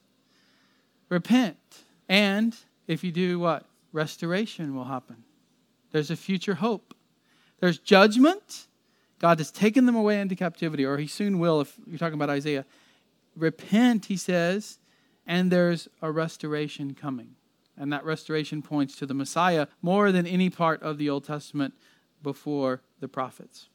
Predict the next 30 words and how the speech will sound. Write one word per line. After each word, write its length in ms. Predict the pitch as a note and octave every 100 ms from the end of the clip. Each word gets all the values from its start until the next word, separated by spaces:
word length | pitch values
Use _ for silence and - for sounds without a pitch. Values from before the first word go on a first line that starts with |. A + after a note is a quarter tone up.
| _ -
So 320 | - G#3 F#3
come 180 | - B3
back 180 | B3 G3
next 320 | G#3+ A3 -
week. 300 | G#3+ B3 _
Song 380 | - G#3 G#3+ A#3+
of 100 | G#3+
Songs. 640 | - G#3+ A#3 C#4 C4+ -
The 120 | -
Jews 360 | E3+ G#3+ C4+ C4+
said 360 | A#3 G#3 G3 F3 -
that 180 | F3+ F3
only 280 | F#3 G#3
somebody 300 | G#3 G#3+ G3
over 160 | F3+ D#3+
thirty-five 1040 | - F#3 F3+ F3 - E3+ F#3 E3+ C#3+ C#3+ _ _ _ _ -
could 340 | - E3+ D3+
read 340 | D3 E3+ F3
the 100 | D3
Song 300 | D3 D#3+ D#3
of 80 | C#3+
Songs. 640 | - C#3+ B2 - - - -
But 240 | D3 C#3 -
if 140 | D#3
you're 320 | F#3+ F3+ D3 -
eighteen 380 | E3 D#3 E3+ D3+
or 80 |
over, 320 | C#3 C#3 C3 C3 _ _ _ _ -
we're 100 | E3
good. 220 | D3 B2+